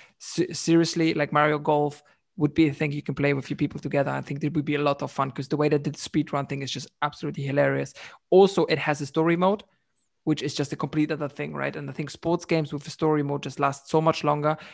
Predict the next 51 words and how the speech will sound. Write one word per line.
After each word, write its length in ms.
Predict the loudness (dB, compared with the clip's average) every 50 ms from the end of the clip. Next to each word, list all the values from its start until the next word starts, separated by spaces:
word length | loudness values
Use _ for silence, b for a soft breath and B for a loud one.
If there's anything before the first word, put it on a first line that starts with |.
| B B
And 180 | -4 -2 0
there's, 220 | 0 0 0 -2 -4
like, 160 | -4 -4 -4
abilities 460 | -2 -2 0 0 0 0 0 -2 -2
to 100 | -2 -4
upgrade, 640 | -4 -4 -4 -6 -4 -4 -2 0 0 -2 -2 -4 _ B B B B
skills 420 | -20 -18 -8 -2 0 0 0 0 -2
to 100 | -4 0
do, 180 | 2 2 0
quests 300 | 2 2 -2 -2 -2 -4
to 80 | -6 -4
do, 100 | -4 -4
just, 160 | -4 -4 -2
like, 160 | -2 -2 -2 -4
a 20 |
whole 420 | -4 2 4 4 4 4 2 0 -4 -8 -14 -6 0
type 220 | 2 2 2 0
of 80 | -4 -8
thing, 240 | -6 -4 -4 -4 -4
and 140 | -8 -8
just 200 | -8 -8 -6 -4
look 100 | -4 -4 0 2
really, 180 | 0 2 2
really 220 | 0 -2 -2 -4 -2
good. 180 | -4 -4 -4
I 60 | -4
think 240 | -6 -6 -8 -10 -10 B B B B B
Mario 200 | 4 4 4 4
Golf 280 | 4 4 2 2 0 -4
is 80 | -6
gonna 180 | -4 -2 -2 0
be, 140 | 0 -2 -2
like, 180 | -2 -2 -4
a 20 | -4
surprise. 520 | -6 -6 -2 2 4 4 4 4 2 -2
And 100 | -4 -4
I 40 | -2
think 220 | -2 -2 -4 -4 B B B B 0
this 100 | 0 0
is 120 | 2 2
gonna 180 | 2 2 2 2
set 180 | 2 0 -2
the 80 | -2 -2
stone 360 | -2 0 2 2 2 2 -2
for 280 | -4 -4 -2 0 0 0
Mario 260 | 0 0 -2 -2 -2
Tennis 340 | -2 -2 0 0 0 0 -2
coming 240 | -4 -2 -2 0 -2
up 160 | -4 -4 -4
next 280 | -8 -8 -10 -10 -6 -2
one, 180 | -2 -2 -2